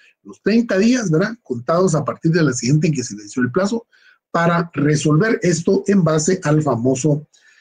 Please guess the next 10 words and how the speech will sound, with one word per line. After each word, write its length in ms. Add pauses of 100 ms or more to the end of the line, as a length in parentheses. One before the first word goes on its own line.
(280)
artículo 460
diez, 220
inciso 380
F 240
de 420
el, 400 (460)
nuestra 300
ley 140
de 100
amparo. 280